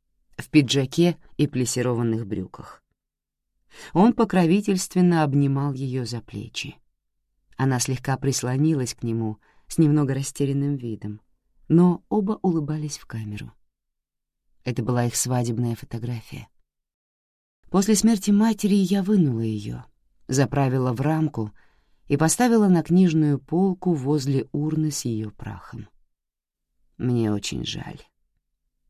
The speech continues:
Сара снова обернулась и внимательно посмотрела на меня, словно что-то оценивая. «Должно быть, вашей матери пришлось тяжело,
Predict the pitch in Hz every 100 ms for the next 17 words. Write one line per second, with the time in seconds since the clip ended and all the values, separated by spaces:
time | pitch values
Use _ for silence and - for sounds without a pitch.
0 | _ - - 101 104 - 117 107 110 110
1 | 113 127 135 139 - 139 120 127 127 120
2 | 139 139 135 143 160 156 180 156 104 101
3 | 101 101 107 101 _ _ _ _ - -
4 | 127 117 - - 117 117 - 127 - 117
5 | 98 104 127 - _ _ _ _ _ _
6 | _ _ _ _ _ _ _ - 123 120
7 | 123 127 131 143 143 123 127 143 131 120
8 | 110 - 123 131 113 98 - 104 104 -
9 | - 117 135 139 175